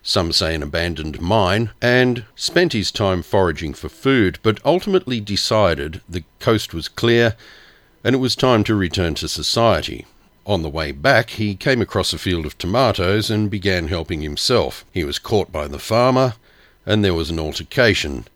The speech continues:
and the farmer, well, the farmer came off a little worse for wear, in fact, dead.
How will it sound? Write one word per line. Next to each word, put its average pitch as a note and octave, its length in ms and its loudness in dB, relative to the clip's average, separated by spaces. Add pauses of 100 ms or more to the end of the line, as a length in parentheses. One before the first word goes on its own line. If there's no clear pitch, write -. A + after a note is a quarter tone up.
and D#2 160 -4
the D2 80 -8
farmer, F#2+ 560 0 (200)
well, B2 240 4
the A2+ 120 -2
farmer C3+ 360 4
came F#2+ 300 0
off E2+ 340 -4 (100)
a F#2+ 60 -4
little E2+ 280 -2
worse E2 280 -2
for - 160 -8
wear, F#2+ 460 2 (800)
in F#2 180 -4
fact, E2+ 500 0 (420)
dead. E2 420 2